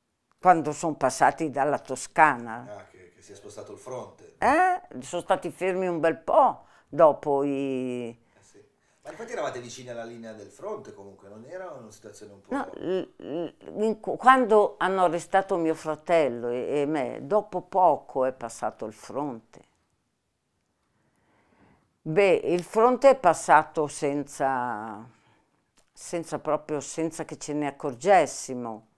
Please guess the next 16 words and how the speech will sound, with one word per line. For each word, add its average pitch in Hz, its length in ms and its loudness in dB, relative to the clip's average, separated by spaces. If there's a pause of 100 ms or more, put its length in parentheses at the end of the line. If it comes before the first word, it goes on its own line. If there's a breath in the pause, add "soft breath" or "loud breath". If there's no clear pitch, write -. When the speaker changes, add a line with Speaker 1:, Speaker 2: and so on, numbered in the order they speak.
(540)
Speaker 1:
perché 160 680 0
le 139 240 -4
truppe 175 400 -2
non 135 240 -6
passavano 147 580 2
di 120 220 -8
lì. 120 340 -8 (240 soft breath)
Infatti, - 560 4 (100)
ah, - 340 -2
già, 190 180 0
noi 185 200 -2
facevamo 143 480 -4
anche 127 180 -10
un 160 100 -4
altro 127 360 -6
lavoro. 107 520 -10